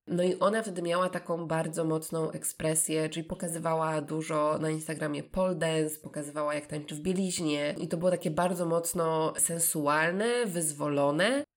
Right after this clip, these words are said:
i we mnie to poruszało coś takiego, że ja zauważałam ten judgment, który się pojawiał.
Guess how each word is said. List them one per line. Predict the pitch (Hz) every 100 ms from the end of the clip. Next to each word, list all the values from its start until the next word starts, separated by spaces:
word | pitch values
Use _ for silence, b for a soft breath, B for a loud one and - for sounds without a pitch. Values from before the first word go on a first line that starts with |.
| 196
i | 185 185 180 185 175 - -
we | 160 202
mnie | 220 214
to | 208
poruszało | 190 185 185 196 190 185
coś | 185 190
takiego, | - 190 - 170 190
że | 196
ja | 180
zauważałam | 175 175 175 175 170 175 170 165
ten | 165 160
judgment, | 160 156 156 151
który | - 147 143
się | 156
pojawiał. | - 143 135 165 175 240 311